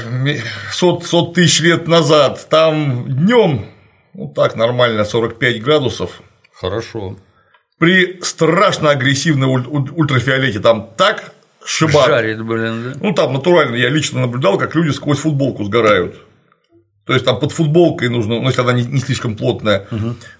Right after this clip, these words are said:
Speaker 1: нужно этим кремом, антизагорайкой, под футболкой мазаться тоже, потому что
Speaker 2: Обалдеть.
Speaker 1: ультрафиолет прошибает легкую футболку, и ты сгораешь под футболкой.
Speaker 2: Обалдеть.
Speaker 1: Соответственно, вот я совсем не негр, я в панаме все время вот в такой вот.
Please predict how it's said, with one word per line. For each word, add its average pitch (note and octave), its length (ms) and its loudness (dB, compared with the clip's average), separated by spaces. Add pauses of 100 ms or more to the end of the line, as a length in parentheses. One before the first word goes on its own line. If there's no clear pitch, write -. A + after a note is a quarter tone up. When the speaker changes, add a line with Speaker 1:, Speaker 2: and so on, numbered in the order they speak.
Speaker 1:
нужно D3 280 2
этим C#3+ 240 -2
кремом, G3 380 0
антизагорайкой, C3 840 0
под F3+ 280 4
футболкой D3+ 680 2
мазаться C#3 480 2
тоже, C#3+ 380 2
потому C3 380 2
что D3+ 100 -2
Speaker 2:
Обалдеть. D3 300 0
Speaker 1:
ультрафиолет D3+ 500 0
прошибает D#3+ 880 2 (100)
легкую C#3+ 480 0
футболку, D3+ 640 0
и C#3 40 0
ты C#3+ 120 -2
сгораешь C#3 480 0
под G3+ 400 2
футболкой. C3 920 -2 (260)
Speaker 2:
Обалдеть. F#2+ 720 -10 (440)
Speaker 1:
Соответственно, D3+ 760 2
вот D#3+ 260 2
я D#3 160 4
совсем F#3+ 400 0
не F3 100 2
негр, B2+ 540 0 (560)
я C#3+ 320 2
в - 80 -6
панаме C#3+ 480 2
все A2+ 160 -4
время B2 220 0
вот A2+ 140 0
в - 40 -20
такой A#2+ 380 0
вот. G#2+ 260 -4